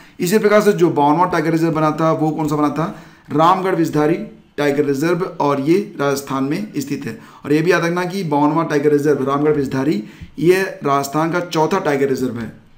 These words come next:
एशियाई शेरों का निवास स्थल किस राष्ट्रीय उद्यान को माना जाता है? एशियाई शेरों का निवास स्थल माना जाता है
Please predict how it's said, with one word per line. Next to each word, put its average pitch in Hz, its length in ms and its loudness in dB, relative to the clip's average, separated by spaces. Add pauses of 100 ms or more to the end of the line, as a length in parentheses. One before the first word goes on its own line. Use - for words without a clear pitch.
(520)
एशियाई 202 420 4
शेरों 208 240 4
का 214 120 2
निवास 175 380 0
स्थल 165 300 0
किस 165 300 -4
राष्ट्रीय 151 460 0
उद्यान 143 380 0
को 147 120 -2
माना 135 220 0
जाता 131 300 -4
है? 127 480 -6 (400)
एशियाई 151 400 2
शेरों 151 260 0
का 147 100 0
निवास 135 320 -2
स्थल 143 180 -2
माना 139 200 -2
जाता 135 220 -4
है 156 320 -4